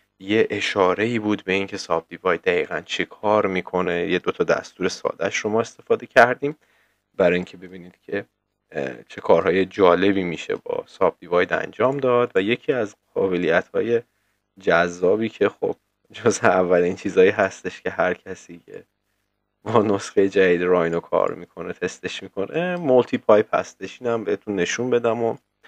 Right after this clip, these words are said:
اه، ویدیو رو تموم کنیم. چند تا پایپ که، چند تا خط که اومدن به هم دیگه رسیدن، من، اه، میام روی منوی ساب دیواید، گزینهٔ مولتی پایپ رو میزنم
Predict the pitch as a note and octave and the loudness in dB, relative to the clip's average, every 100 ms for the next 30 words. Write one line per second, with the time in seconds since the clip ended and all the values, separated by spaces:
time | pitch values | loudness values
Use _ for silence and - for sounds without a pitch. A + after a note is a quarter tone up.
0 | _ _ _ _ _ D2+ D#2 C#2+ - F2 | _ _ _ _ _ -8 -6 -6 -10 -8
1 | F#2 F2+ D#2+ F2 - F2 F2+ C3 - C#3 | -4 0 2 2 2 -2 -2 -4 -2 0
2 | C#3+ D3 _ _ _ _ _ _ _ _ | 0 -2 _ _ _ _ _ _ _ _
3 | _ _ _ _ - G2+ G#2+ G#2 - F#2 | _ _ _ _ 4 4 2 -4 2 2
4 | - G2 - F#2 - - F2 - F#2 F2+ | 0 -8 -2 -2 -2 0 0 0 -14 -12
5 | F2+ F2+ F2+ F#2 E2 - - F2+ - - | -12 -12 -10 -8 -10 -14 -14 -12 -12 -16
6 | - - E3 - _ _ _ _ - D#3+ | -16 -8 -8 -10 _ _ _ _ -2 2
7 | C#3 - G2+ G2 F2 - G#2 G2+ G2 G2 | 2 0 0 0 -2 -4 -2 0 0 0
8 | F#2 _ _ _ F2 D#2+ E2 - C2 - | 0 _ _ _ -10 -4 -4 -2 -2 -2
9 | _ - A2 B2 B2+ - F2 F2 F#2 F2+ | _ -6 -2 -2 -2 -4 -4 -4 -4 -4
10 | D2+ - - C#2 F2 - - A#2 D3+ A#2 | -6 -10 -4 -2 -2 -8 -12 -2 0 0
11 | A#2 | -2